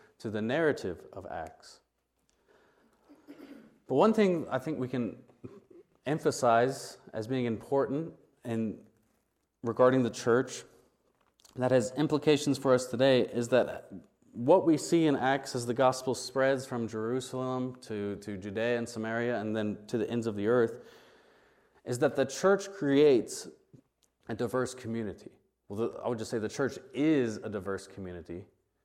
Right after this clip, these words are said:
by virtue of what it is.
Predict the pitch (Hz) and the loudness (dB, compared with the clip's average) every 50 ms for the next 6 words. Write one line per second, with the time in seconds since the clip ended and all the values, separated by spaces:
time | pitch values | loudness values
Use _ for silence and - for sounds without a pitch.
0 | _ _ _ _ _ _ _ _ _ _ _ _ _ _ _ _ _ _ _ _ | _ _ _ _ _ _ _ _ _ _ _ _ _ _ _ _ _ _ _ _
1 | _ - 110 110 101 117 113 113 - 117 110 104 98 107 107 104 101 101 123 123 | _ -4 -2 0 2 0 0 0 0 -2 0 0 2 2 2 2 4 2 2 2
2 | 98 82 76 82 - - - | 2 0 -2 -8 -14 -18 -20